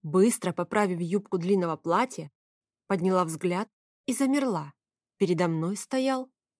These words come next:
Фавий. «Совсем офигел,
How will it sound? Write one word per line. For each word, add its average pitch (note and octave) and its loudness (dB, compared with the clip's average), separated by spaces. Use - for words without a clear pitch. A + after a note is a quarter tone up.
Фавий. A3 -2
«Совсем G#3+ 4
офигел, B3 2